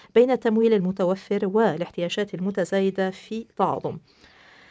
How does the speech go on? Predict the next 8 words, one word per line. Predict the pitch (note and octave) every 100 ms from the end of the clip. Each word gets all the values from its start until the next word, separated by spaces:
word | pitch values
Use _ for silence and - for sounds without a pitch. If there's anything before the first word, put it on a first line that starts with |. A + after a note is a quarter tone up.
| - _ _ _ _
نواصل | A#3 C4+ - B3
التزامنا | A3+ A3 G#3 A#3 A3+ A3
في | G#3+
دعم | F#3+ G#3 G#3+ G3+ G3
عمل | F#3+ E3+ G3+ G3
المفوضية | F#3 F3 F3+ E3+ E3 G3+ G3 G3 F#3
وولايتها | F#3 G3 E3 D#3+ F3+ F#3+ G3 G3 F#3+ G3
في | G3 - G3 F#3+ F#3+ F#3